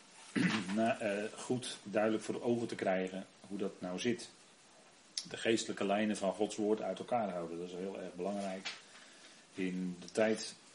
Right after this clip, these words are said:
En als we even zouden terugkijken op de afgelopen tweeduizend jaar, dan weten we dat het tweeduizend jaar zijn vol geestelijke verwarring,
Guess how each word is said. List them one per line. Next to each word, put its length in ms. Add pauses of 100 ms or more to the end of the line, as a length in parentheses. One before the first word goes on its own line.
(1200)
En 200
als 220
we 160
even 280
zouden 320
terugkijken 460
op 80
de 80
afgelopen 340
tweeduizend 500
jaar, 260
dan 180 (140)
weten 320
we 60
dat 160
het 140
tweeduizend 500
jaar 220
zijn 280
vol 280
geestelijke 460
verwarring, 400